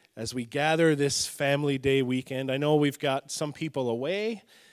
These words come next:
I also know we've got some people visiting, and so welcome, and we miss you if, uh, you find yourselves in either of those categories. Uh, but I am thankful that you have chosen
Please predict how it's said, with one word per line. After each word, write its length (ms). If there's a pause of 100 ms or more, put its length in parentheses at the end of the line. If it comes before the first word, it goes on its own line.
(160)
I 80
also 280
know 160
we've 200
got 200
some 240
people 300
visiting, 580
and 160
so 460
welcome, 560 (280)
and 220
we 140
miss 260
you 260 (360)
if, 340
uh, 140
you 180
find 300
yourselves 420
in 80
either 340
of 120
those 240
categories. 840 (540)
Uh, 160
but 180
I 160
am 120
thankful 480
that 100
you 180
have 140
chosen 520